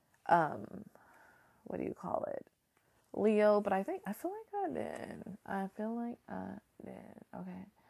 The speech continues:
So Virgo in detail, this is the areas that it rules. It, it rules, uh,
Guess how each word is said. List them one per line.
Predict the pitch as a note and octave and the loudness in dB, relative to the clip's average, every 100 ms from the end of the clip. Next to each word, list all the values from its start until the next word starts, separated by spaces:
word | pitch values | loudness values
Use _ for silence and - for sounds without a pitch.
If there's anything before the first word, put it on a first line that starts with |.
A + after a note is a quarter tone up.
| _ _ - - - - | _ _ -20 -20 -20 -16
So | - A#3+ A3 G#3+ F#3 - - - | 10 12 12 12 12 6 -2 2
Virgo | F#3+ A3+ C4+ C#4 C4+ C4 A#3+ | 12 12 12 12 12 12 12
in | G3 G3 | 12 12
detail, | F#3+ F#3 F#3 G3 D3+ D3 | 12 12 12 12 12 12
this | F3+ G3+ | 10 10
is | G3+ A3+ | 8 10
the | A#3+ | 12
areas | F3+ F3 E3+ E3 E3+ | 12 12 12 12 12
that | F3+ D3+ C3 F2 - - - | 12 12 12 12 12 2 8
it | E3 | 8
rules. | - D#3 D3+ D3+ C3+ E3+ - - - | 10 10 10 10 8 8 2 0 10
It, | E3+ D#3+ D3 - - _ _ _ | 12 12 12 12 0 _ _ _
it | - F#3 | 10 12
rules, | F#3 F3+ E3+ E3+ - - | 12 12 12 12 8 12
uh, | E3 D#3 | 12 12